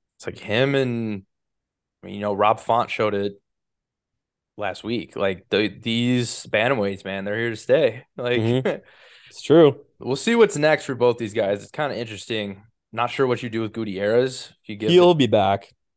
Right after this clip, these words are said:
Speaker 1: give him Yanez. Like, both those guys coming off an L
Speaker 2: Yeah.
Speaker 1: around that ranking.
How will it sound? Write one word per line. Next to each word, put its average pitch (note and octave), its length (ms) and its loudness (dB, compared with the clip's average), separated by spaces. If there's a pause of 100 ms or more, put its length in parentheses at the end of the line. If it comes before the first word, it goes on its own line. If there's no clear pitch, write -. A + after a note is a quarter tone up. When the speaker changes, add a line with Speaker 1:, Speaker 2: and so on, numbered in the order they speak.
(460)
Speaker 1:
give A#2 100 -8
him G3+ 80 -2
Yanez. F2+ 760 -2
Like, G2 240 -10 (120)
both A2+ 180 -2
those B2+ 120 -2
guys B2 180 2
coming A#2 200 -4
off A#2 100 -4
an A2 80 -6
L C3 360 -2 (520)
Speaker 2:
Yeah. A#2 260 -8 (240)
Speaker 1:
around A2+ 180 -6
that A2+ 140 -4
ranking. B2 540 -8